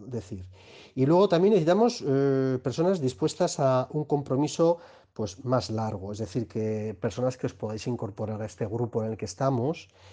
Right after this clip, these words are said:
para echarnos una mano. Por ejemplo, hay cosas como la gestión del correo electrónico, como las herramientas de G-, de Gmail, como mantener viva la web,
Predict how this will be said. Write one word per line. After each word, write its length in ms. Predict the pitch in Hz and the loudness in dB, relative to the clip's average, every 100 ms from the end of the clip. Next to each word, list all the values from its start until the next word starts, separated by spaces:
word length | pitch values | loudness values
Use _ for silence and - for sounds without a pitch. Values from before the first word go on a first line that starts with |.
| - - - _ - | -20 -20 -20 _ 2
para 220 | 123 120 | 4 4
echarnos 400 | - 127 127 - | 0 -2 -2 -2
una 160 | 123 | -2
mano. 340 | 107 135 139 127 | 2 2 4 0
Por 100 | 127 | -4
ejemplo, 300 | - 131 123 | -4 -4 -2
hay 60 | |
cosas 320 | 120 127 131 - | -4 -4 -4 -4
como 240 | 117 110 | -6 -4
la 80 | 104 | -4
gestión 380 | - - 120 107 | -6 -6 -6 -6
del 120 | 104 | -6
correo 260 | - 107 | -6 -6
electrónico, 920 | 107 92 - 139 135 - 120 120 127 127 - - _ - | -8 -8 -2 0 0 0 -2 0 -2 -6 -20 -20 _ -8
como 520 | 104 110 107 104 107 | -4 -4 -4 -4 -4
las 160 | 107 - | -6 -6
herramientas 420 | 107 110 113 110 | -4 -4 -4 -4
de 80 | 110 | -6
G-, 320 | - 101 - | -8 -12 -10
de 100 | 117 | -12
Gmail, 920 | - 110 107 135 143 135 131 123 123 123 - _ | -10 -8 -2 0 0 0 0 -2 -4 -8 -20 _
como 260 | - 113 110 | -6 -4 -2
mantener 460 | 107 104 113 123 | -4 -4 -2 -2
viva 400 | 110 127 120 120 | 0 -2 0 0
la 140 | 110 101 | 0 -4
web, 720 | 101 139 151 139 135 131 | 0 4 6 4 2 0